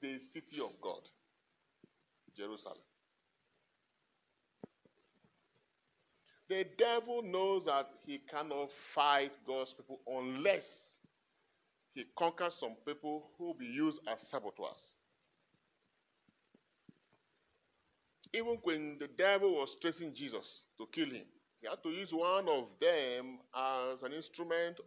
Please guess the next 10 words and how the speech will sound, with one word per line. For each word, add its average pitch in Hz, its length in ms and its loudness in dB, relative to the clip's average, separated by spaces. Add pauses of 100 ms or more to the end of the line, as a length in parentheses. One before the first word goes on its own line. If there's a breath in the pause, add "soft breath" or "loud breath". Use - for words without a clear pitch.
of 156 320 2 (180)
betrayal. 156 460 0 (4000)
An 156 80 0
insider 190 640 8
will 131 240 0
always 147 320 2
be 117 140 -4 (100)
there 143 300 6 (320)
to 135 140 -2 (200)
thwart 160 400 2